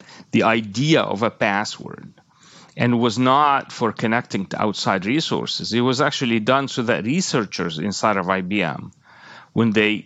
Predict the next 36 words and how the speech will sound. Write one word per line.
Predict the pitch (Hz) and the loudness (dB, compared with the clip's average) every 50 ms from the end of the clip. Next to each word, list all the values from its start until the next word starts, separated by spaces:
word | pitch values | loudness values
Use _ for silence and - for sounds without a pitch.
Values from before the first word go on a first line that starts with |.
| _ | _
come | - - - 151 156 143 139 | -8 -4 0 2 2 2 2
in | 139 139 135 | 2 2 2
the | 117 113 | 2 2
morning, | 110 113 131 143 131 113 98 95 92 90 | 2 2 2 2 2 2 0 0 0 0
they | 101 104 | 0 0
see | - - - 135 | 0 0 0 0
the | 120 - | 2 2
stuff | - - - - 110 - - - | 0 0 0 0 0 0 -2 -12
they | 98 95 92 104 107 101 107 120 120 107 98 | -14 -8 -2 0 2 2 2 2 2 0 0
do. | 87 80 - 92 78 62 - - - - _ _ _ _ _ _ _ - - - - - - - - - _ | -4 -4 -4 -4 -4 -4 -6 -10 -16 -18 _ _ _ _ _ _ _ -20 -20 -20 -20 -20 -20 -20 -20 -6 _
They're | - 123 | 2 2
not | 113 147 220 214 - | 4 4 2 2 2
trying | - 170 165 156 | 0 0 0 0
to | - 151 | -2 -4
prevent | - - 135 120 123 151 143 117 | -2 0 0 2 2 2 2 2
others | 107 139 135 127 107 98 - | 2 2 2 2 0 0 -2
from | - - 107 92 | -2 -2 -2 -2
seeing | - - 160 190 185 127 87 | -2 0 0 0 2 0 -2
it. | 69 - - - | -4 -6 -8 -6
It's | - - 120 - | -4 -2 -2 0
just, | - 113 104 - - - - - - | 0 0 0 -2 -4 -8 -8 -6 -4
it's | 123 107 | -4 -2
just | 117 131 123 - - - | -2 -2 -2 -2 -2 -2
a, | 117 113 | -2 -2
it | - - | -2 0
was | 113 120 120 120 117 104 | 0 2 4 2 2 2
a, | 123 110 | 0 0
was | - - 127 123 110 | 0 0 0 0 0
a | 117 | 0
productivity | 107 - 143 131 113 107 - - - 214 220 202 170 117 107 92 | 0 0 2 2 2 0 -2 -2 -2 0 2 2 2 2 0 -2
tool | - - 120 113 95 87 87 | -2 -2 -2 -2 0 0 0
rather | 90 104 104 101 95 95 92 | 2 2 2 2 2 0 -2
than | 85 92 98 | 0 0 -2
a | 95 90 | -2 -2
security | - - 101 - - 170 156 110 82 76 71 | -4 -6 -8 -4 -2 0 0 0 -2 -4 -6
tool. | - - - - | -10 -14 -16 -20